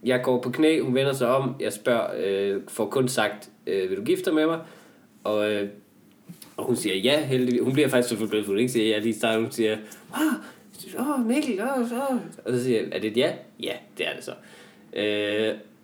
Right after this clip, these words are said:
det vi så ikke har tænkt på, det som jeg faktisk ikke har tænkt på, i, i al, for, trods al den egocentriske, øh, tanke, jeg har haft omkring det her, så da vi rejser os op, kysser, øh, holder om hinanden, så går det først op for mig der, at der har formet sig en cirkel af mennesker udenom os,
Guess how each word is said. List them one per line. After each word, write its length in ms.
det 80
vi 60
så 100
ikke 120
har 80
tænkt 260
på, 320
det 120
som 100
jeg 120
faktisk 240
ikke 120
har 80
tænkt 260
på, 260
i, 280
i 160
al, 300
for, 260
trods 240
al 240
den 140
egocentriske, 1200
øh, 120
tanke, 320
jeg 100
har 140
haft 180
omkring 340
det 80
her, 180
så 220
da 100
vi 120
rejser 320
os 80
op, 300
kysser, 320
øh, 420
holder 180
om 100
hinanden, 480
så 100
går 100
det 100
først 180
op 100
for 100
mig 200
der, 120
at 140
der 60
har 100
formet 320
sig 100
en 60
cirkel 500
af 120
mennesker 420
udenom 520
os, 280